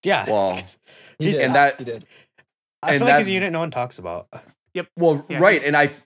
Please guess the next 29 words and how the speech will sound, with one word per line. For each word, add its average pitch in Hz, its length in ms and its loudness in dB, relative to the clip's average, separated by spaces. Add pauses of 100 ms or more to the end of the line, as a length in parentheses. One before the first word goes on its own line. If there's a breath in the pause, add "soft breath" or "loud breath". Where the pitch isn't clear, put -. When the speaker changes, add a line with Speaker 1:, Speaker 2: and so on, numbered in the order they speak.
Speaker 2:
and 156 140 0
I 143 80 2
feel 156 180 -4
like 147 140 -2
Zeno 131 300 0
Pan 127 300 -6
is 113 160 -6
the 107 80 -12
same 107 240 -8
thing, 117 240 -6
where, 107 120 -6
like, 98 180 -6
she's 113 240 -8
already 107 300 -2
not 98 160 -6
getting 98 160 -8
talked 92 240 -10
about, 117 200 -4
and 98 120 -8
she's 110 180 -10
busted 87 420 -10
as 85 80 -12
all 82 140 -6
heck 95 240 -8
because 90 260 -12
she - 120 -10
has 82 140 -8
that 80 140 -10
mechanic. 85 540 -12